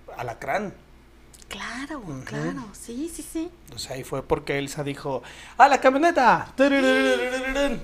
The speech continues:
Speaker 1: Y ya, y llegamos, pero sí, o sea, y en plena noche y en... Sí,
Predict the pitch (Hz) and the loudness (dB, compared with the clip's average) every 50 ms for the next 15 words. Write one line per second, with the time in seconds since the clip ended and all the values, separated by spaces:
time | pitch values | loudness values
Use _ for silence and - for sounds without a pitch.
0 | - - 143 131 139 151 175 180 143 - - - 147 131 131 131 131 143 160 165 | -10 -12 -10 -4 4 4 4 4 4 -4 -12 -14 -14 -12 -12 -6 -6 -4 -4 -4
1 | 147 - - 139 127 131 120 - - 139 - 208 170 147 - - 147 139 143 135 | -4 -6 -8 -10 -10 -8 -8 -8 -6 -6 -4 -2 -4 -4 -4 -6 -6 -6 -6 -6
2 | 127 - - - - - - - - 180 156 143 143 147 143 139 143 147 151 156 | -8 -10 -14 -20 -20 -20 -20 -16 -8 -6 -6 -4 -4 -4 -4 -4 -2 -4 -4 -4
3 | 156 143 139 143 143 135 - 165 165 160 151 143 139 131 131 131 127 127 123 123 | -4 -4 -4 -6 -6 -4 -2 0 2 2 2 0 -4 -8 -10 -10 -10 -10 -10 -10
4 | 123 127 - - - 135 123 - - 147 131 | -12 -12 -14 -14 -12 -10 -8 -8 -6 -8 -8